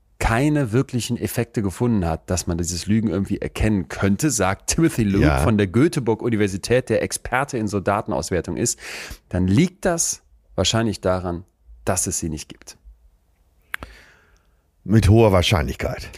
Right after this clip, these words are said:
Speaker 1: Ja, das ist jetzt genau dieses schöne Relativieren, was man in der Forschung machen sollte,
Speaker 2: <laughs>
Speaker 1: äh, mit sehr hoher Wahrscheinlichkeit. So.
Speaker 2: Was du uns allen beigebracht hast, ja.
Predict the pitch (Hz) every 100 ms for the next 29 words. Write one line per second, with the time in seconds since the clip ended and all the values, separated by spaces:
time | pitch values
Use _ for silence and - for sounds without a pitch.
0 | - - - 107 - 143 143 143 - -
1 | 117 123 117 104 104 - 123 117 101 104
2 | 101 98 90 143 135 113 107 101 95 101
3 | 95 - 85 104 104 135 160 262 - 107
4 | 143 143 92 104 123 131 120 - 107 76
5 | - 78 73 98 73 87 90 - 87 82
6 | 87 107 104 92 73 64 - - - 98
7 | -